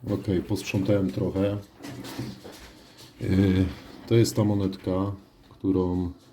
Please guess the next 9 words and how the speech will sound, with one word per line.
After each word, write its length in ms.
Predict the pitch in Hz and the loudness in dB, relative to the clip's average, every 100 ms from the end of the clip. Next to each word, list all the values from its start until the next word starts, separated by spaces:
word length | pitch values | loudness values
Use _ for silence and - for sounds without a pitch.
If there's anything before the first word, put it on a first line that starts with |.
| _ - | _ -20
wsadziłem, 760 | - 92 85 90 92 87 85 - _ - _ | -8 -4 -2 0 0 0 -4 -8 _ -20 _
e, 320 | 95 90 90 85 | -4 0 0 -2
którą 500 | - 95 92 90 - | -2 0 0 0 -4
oblekłem 600 | 92 95 92 92 90 87 | 2 2 2 0 -2 -4
tym 360 | 90 87 85 | -4 -4 -2
woskiem. 580 | 90 82 - 87 90 92 95 | -2 -4 -4 -6 -6 -8 -2
Minęło 280 | 95 95 90 | 2 4 2
piętnaście 540 | - - 90 85 - 90 | -2 -8 -8 -8 -6 -4
minut. 380 | 85 87 - | -2 -4 -8